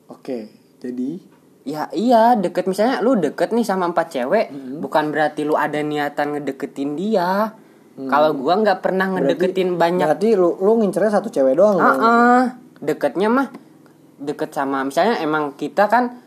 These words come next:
Speaker 2: ada yang deket banget gitu kan, yang bukan temen ini ya, kayak ya udah deket, misalnya ada empat,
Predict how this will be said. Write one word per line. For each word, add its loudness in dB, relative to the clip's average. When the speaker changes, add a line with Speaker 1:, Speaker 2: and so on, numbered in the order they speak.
Speaker 2:
ada -2
yang 0
deket -10
banget -4
gitu -8
kan, -2
yang -4
bukan -2
temen 0
ini 0
ya, 0
kayak -4
ya -10
udah 2
deket, -6
misalnya 0
ada -6
empat, -6